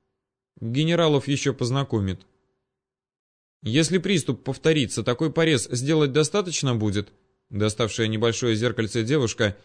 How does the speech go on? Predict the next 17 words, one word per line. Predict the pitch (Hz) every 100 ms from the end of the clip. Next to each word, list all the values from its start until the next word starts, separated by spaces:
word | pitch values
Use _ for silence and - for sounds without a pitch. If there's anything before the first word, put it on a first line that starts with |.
| _ _
внимательно | 113 104 113 131 180 151 147
осмотрела | 135 139 135 147 160 143
располосованную | 127 120 131 131 - 156 135 127
ножом | 123 120 143 135
кожу. | 135 117 101 92 - _ _ _ _ _
Потом | - 107 156 135
вытащила | 143 120 - 123
из | 117
кармана | 127 131 131 113
блокнот | 117 117 156 160
и | - 117
перерисовала | 101 110 113 113 127 143 147
туда | 117 120 135
сложный | - 135 120 110
завиток | 113 117 131 139
колдовского | 123 117 117 - 123 120
символа. | - 120 98 101 92